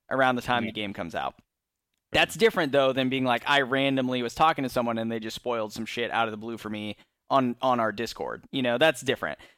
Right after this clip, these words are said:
Speaker 1: But, like, I,
Speaker 2: Mm-hmm.
Speaker 1: I do think that people do that, though, where they go to these, like, specific sites, or like, "I'm on I G N, and why is everything getting spoiled for this brand new triple A game that just came out?" It's like, "Well, 'cause you're on I G N, and a brand new triple A game just came out, and they want clicks,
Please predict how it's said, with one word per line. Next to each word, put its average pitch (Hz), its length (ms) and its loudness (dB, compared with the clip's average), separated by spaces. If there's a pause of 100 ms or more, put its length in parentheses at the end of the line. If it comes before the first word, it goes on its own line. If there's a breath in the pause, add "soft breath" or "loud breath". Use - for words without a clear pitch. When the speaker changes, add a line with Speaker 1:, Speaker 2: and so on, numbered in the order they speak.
(120)
Speaker 1:
But, 165 160 2
like, 156 180 4
I, 170 140 4
Speaker 2:
Mm-hmm. 160 120 0
Speaker 1:
I 160 100 4
do 202 180 0
think 180 220 0
that 147 180 2
people 143 460 0 (120)
do 185 200 -2
that, 120 180 2
though, 127 160 2
where 131 140 0
they 127 100 2
go 139 220 2
to 156 80 -2
these, 131 180 -4
like, 123 160 0
specific 135 420 -4
sites, 147 300 2
or 127 60 0
like, 113 180 0
"I'm 240 180 2
on 220 120 0
I 208 180 0
G 208 180 -4
N, 208 180 2
and 160 120 -2
why 196 200 2
is 185 120 -4
everything 190 300 -2
getting 175 200 0
spoiled 196 380 -2
for 160 120 0
this 151 120 -6
brand 175 320 -2
new 175 140 -4
triple 185 320 -2
A 175 100 2
game 180 300 -2
that 143 100 -4
just 160 160 -4
came 170 160 -4
out?" 180 140 2
It's - 100 -10
like, 120 140 -2
"Well, 170 160 0
'cause 139 180 -6
you're 151 120 2
on 151 120 0
I 156 140 0
G 160 180 -6
N, 131 240 -4 (480)
and 139 100 2
a 131 40 4
brand 151 240 2
new 156 100 2
triple 165 300 0
A 160 60 2
game 175 220 0
just 113 180 -8
came 104 180 -6
out, 85 200 -4
and 113 140 -6
they 120 80 -4
want 147 240 -2
clicks, - 480 -6